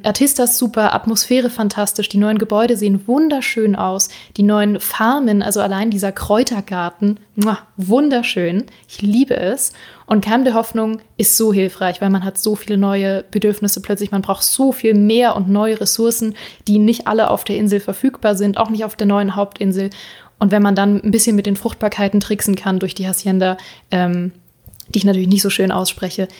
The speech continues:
dann ist das, äh, wunderbar. Also ich finde es einen schönen Abschluss, Aufstieg der neuen Welt. Ich muss sagen, es ist weniger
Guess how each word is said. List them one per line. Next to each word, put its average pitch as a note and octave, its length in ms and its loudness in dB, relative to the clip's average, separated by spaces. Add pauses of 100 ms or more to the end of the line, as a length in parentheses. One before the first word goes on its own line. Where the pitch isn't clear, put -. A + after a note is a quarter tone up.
(140)
dann F#3+ 120 -2
ist F3 200 0
das, F#3+ 240 -2
äh, F3+ 340 -8 (280)
wunderbar. F#3+ 760 2
Also G3+ 160 0
ich - 160 -4
finde A#3+ 180 4
es - 140 0
einen G3 300 2 (120)
schönen A3+ 540 0
Abschluss, C#4 640 -4
Aufstieg A#3 380 -4
der A3+ 100 -2
neuen A3 320 -2
Welt. A3+ 240 -2
Ich - 100 -14
muss G3+ 140 2
sagen, G#3 240 0
es G3+ 100 -4
ist - 220 -6 (300)
weniger G#3 720 0